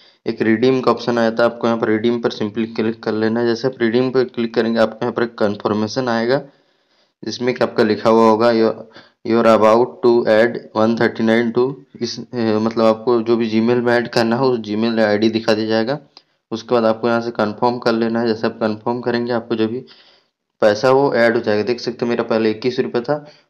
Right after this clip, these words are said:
और रिफ्रेश करने के बाद वहाँ पर एक सौ साठ रुपये हो चुका है। अब आपको simply अपने जो भी Facebook अकाउंट को ओपन कर लेना है। Facebook अकाउंट से आपको उस आईडी को लॉगिन कर लेना है, जिसमें आपकी,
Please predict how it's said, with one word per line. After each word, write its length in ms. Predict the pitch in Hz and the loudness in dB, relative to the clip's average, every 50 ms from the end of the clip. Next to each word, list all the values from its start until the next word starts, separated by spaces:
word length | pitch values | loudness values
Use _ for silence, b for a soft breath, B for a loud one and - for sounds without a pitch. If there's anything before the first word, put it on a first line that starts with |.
| B - | B -4
और 100 | 113 110 | -2 -2
रिफ्रेश 380 | 110 107 107 - 123 120 113 | -2 -2 -2 0 0 0 -2
करने 280 | - - 117 117 117 117 | -2 -4 -2 -2 -2 0
के 60 | 117 | 0
बाद 140 | 117 123 117 | 0 2 2
वहाँ 180 | 113 110 110 | 2 0 0
पर 160 | 113 110 120 113 | 0 -2 -2 -2
एक 160 | 110 110 - | -4 -4 -4
सौ 80 | - | -8
साठ 300 | 113 - 113 107 107 107 | -4 0 0 0 0 -2
रुपये 160 | 110 110 113 110 | -4 -4 -4 -2
हो 140 | 113 107 98 | 0 0 -2
चुका 320 | - - 95 - 92 90 | -2 -4 -12 -10 -10 -10
है। 160 | 90 90 85 - B B B B B B B B B B B - | -10 -10 -12 -14 B B B B B B B B B B B 0
अब 100 | 120 120 | 2 4
आपको 260 | 131 131 127 - 139 | 4 4 2 0 -2
simply 400 | 135 135 123 117 113 120 120 123 | 0 0 -2 -2 -2 0 2 2
अपने 340 | 123 120 113 120 120 117 117 113 - - - - _ - | 2 2 2 0 -2 0 0 -2 -4 -6 -12 -14 _ -2
जो 160 | 113 117 117 | 0 0 0
भी 80 | 110 117 | 0 2
Facebook 380 | 123 110 107 110 120 127 123 123 | 0 0 0 0 -2 -2 0 0
अकाउंट 440 | 123 120 117 117 120 120 120 117 123 117 | 0 0 0 0 0 0 -2 -6 -8 -6
को 120 | - 123 117 | -2 -2 0
ओपन 240 | 110 127 120 120 | 0 0 -2 -2
कर 140 | 120 - 117 | -2 -2 -2
लेना 260 | 107 107 110 104 110 | 0 0 -2 -2 -4
है। 160 | 113 123 127 131 147 143 - - | -6 -6 -6 -8 -8 -12 -16 -8
Facebook 400 | - 117 113 110 117 127 123 - | -2 -2 -2 0 0 -2 -2 -2
अकाउंट 320 | 120 117 120 123 120 117 | -2 -2 -2 -4 -4 -4
से 100 | - - | -4 -4
आपको 280 | 123 120 - - 131 131 | -4 -2 0 0 0 0
उस 380 | - - 113 120 117 - - - 110 | 0 -2 -4 -4 -4 -4 -4 0 2
आईडी 220 | 107 104 113 123 | 2 2 2 0
को 280 | 110 - 123 117 117 - B B B B B B B - | -2 -2 -2 -2 -4 -8 B B B B B B B 0
लॉगिन 300 | 110 110 110 113 120 127 117 | 2 2 4 4 2 2 2
कर 120 | 120 113 | 2 2
लेना 240 | 110 110 107 101 104 | 2 2 2 0 0
है, 80 | 110 | -2
जिसमें 300 | 107 107 107 - - 113 | -2 -2 -4 -4 -2 0
आपकी, 360 | 110 107 - - 120 120 120 | 0 -2 -2 -2 -4 -4 -4